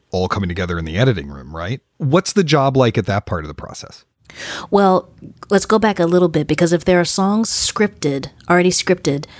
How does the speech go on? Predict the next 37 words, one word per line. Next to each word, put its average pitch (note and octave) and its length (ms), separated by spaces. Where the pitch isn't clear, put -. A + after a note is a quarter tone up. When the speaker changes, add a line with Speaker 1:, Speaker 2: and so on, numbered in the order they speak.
Speaker 2:
that D#3 240
the D3 80
director, D#3 760
producers D3+ 520
attached - 440
to E3+ 80
after C#3+ 220
we C#3+ 80
have C#3+ 340
that C#3 140
conversation, D3 540
then C#3+ 140
I - 20
have C#3+ 220
to C#3 80
go C3+ 160
about C3+ 320
clearing A#2+ 400
those - 480
before F3 300
we D3+ 140
even D3 220
get C#3+ 220
there. F#2+ 340
So - 240
you F3 200
know F3 180
what E3 220
you're D3+ 80
left D#3 360
with C3+ 280
budget-wise. - 920
There F#3+ 120
might F#3 180
be F3 160
on-camera F#3 680
moments, B2 580